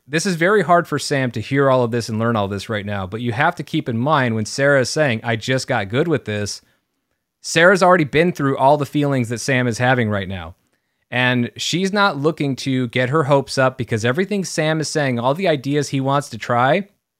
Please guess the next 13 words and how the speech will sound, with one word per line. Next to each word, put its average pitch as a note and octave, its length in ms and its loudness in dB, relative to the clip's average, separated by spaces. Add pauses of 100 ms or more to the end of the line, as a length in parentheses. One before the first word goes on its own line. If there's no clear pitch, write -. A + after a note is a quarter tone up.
(340)
are C3+ 140 4
ideas F3+ 340 2
that F3 120 0
Sarah F3+ 360 4
already F3 300 4
thought E3 340 4
of C3 180 2
and B2 160 -2
tried, G#2 380 0
and B2 160 -2
they C3 80 0
didn't C3+ 320 -2
work. C3 380 0